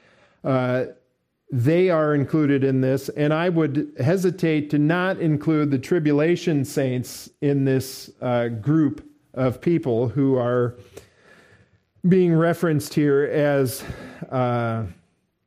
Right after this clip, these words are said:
taking part in this celebration as the bride. I would hesitate to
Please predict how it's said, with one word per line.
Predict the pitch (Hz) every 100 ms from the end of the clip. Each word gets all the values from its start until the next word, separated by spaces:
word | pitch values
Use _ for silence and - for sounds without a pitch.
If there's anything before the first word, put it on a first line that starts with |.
| _ _ _ _ _ - _ -
taking | 160 156 151 131
part | - 165 156 -
in | 147 135
this | 131 123 - - _
celebration | - 151 139 123 143 143 - 113 123
as | - 123 117 104
the | 120
bride. | 107 147 143 113
I | 120
would | 139 131
hesitate | 101 165 156 196 - 135 139 -
to | - 127 120 120